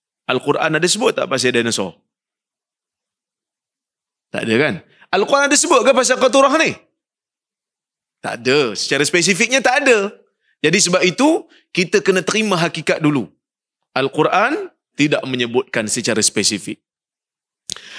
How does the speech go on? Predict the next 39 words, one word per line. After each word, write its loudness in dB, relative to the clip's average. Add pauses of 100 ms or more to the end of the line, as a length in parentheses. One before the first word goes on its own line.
(100)
Hadis 0
ada 2
sebut 4
tak 4
pasal 2
qaturah? 2 (1800)
Ha? 0 (760)
Hadis 2
ada 2
sebut 2
pasal 4
qaturah? 2 (720)
Nanti 0
kita -2
cerita -2
masa 0 (320)
round 0
kedua 0
nanti. -10
Ha, -10
sebab -4
tu, 0 (240)
kena -8
tunggulah. -2 (220)
Yang -4
tunggu -4
dekat, -4
eh, -6
fiz-, -4
eh, 0
yang, 0
yang -2
ada 0
dekat -4
dalam 0
dewan 4
ni -2
kena -4
tunggulah. -2